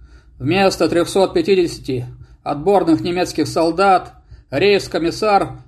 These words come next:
попытался всучить в распоряжение Генриха грязную славянскую банду, семьсот полицейских украинцев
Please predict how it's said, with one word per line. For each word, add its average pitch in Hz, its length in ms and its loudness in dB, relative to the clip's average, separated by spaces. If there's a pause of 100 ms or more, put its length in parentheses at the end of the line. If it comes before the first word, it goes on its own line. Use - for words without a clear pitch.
(120)
попытался 175 520 2
всучить 202 480 0
в 180 40 -2
распоряжение 170 560 0
Генриха 170 720 -2 (260)
грязную 180 920 0
славянскую 165 800 0
банду, 131 640 -2 (380)
семьсот 208 640 0
полицейских 175 600 0
украинцев 185 760 0